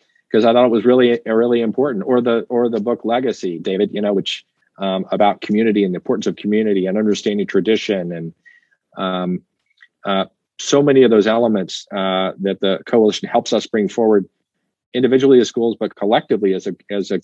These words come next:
coalition of schools around the world, I, I think are m-, more important than ever now as, as, as we take on the challenge of, of, of helping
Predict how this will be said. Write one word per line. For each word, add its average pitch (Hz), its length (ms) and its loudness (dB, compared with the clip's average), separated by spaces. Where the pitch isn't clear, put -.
coalition 107 460 0
of 92 100 -4
schools 104 520 -2
around 101 240 -2
the 95 80 -2
world, 104 400 2
I, 101 200 -6
I - 40 0
think 110 120 2
are 107 40 2
m-, 104 240 0
more 127 240 0
important 127 340 0
than 110 120 -2
ever 110 240 2
now 107 280 -4
as, 92 180 -4
as, 98 340 -4
as 95 420 -2
we 101 260 4
take 107 260 0
on 110 120 2
the 92 80 -2
challenge 104 440 -2
of, 92 280 -2
of, 92 320 -4
of 92 160 -12
helping 107 580 -2